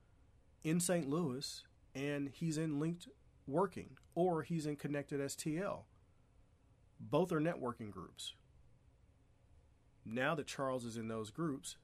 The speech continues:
you join those groups. Guess what you have the ability to do? You have the ability to send Charles not a LinkedIn in mail that you have to pay for,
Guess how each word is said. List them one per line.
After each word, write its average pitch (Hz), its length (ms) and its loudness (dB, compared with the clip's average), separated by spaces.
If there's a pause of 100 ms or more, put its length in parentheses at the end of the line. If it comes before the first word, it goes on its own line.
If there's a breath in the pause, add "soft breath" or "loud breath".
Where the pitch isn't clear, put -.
(160)
you 135 220 0
join 147 400 2
those 101 240 -4
groups. 101 420 -8 (640 soft breath)
Guess 190 240 2
what - 140 -4
you 160 140 0
have 147 280 -2
the 139 100 -2
ability 127 480 -2
to 120 80 -4
do? 107 180 -8 (720 soft breath)
You 156 220 -2
have 190 300 2
the 202 100 0
ability 107 500 -2
to - 160 -8
send 151 480 -2
Charles - 680 -4 (1600)
not 123 260 2
a 190 60 6
LinkedIn 165 1040 2
in 160 220 4
mail 117 200 2
that 113 160 -4
you 123 60 -2
have 123 140 0
to 117 80 -8
pay 170 260 -2
for, 98 440 -6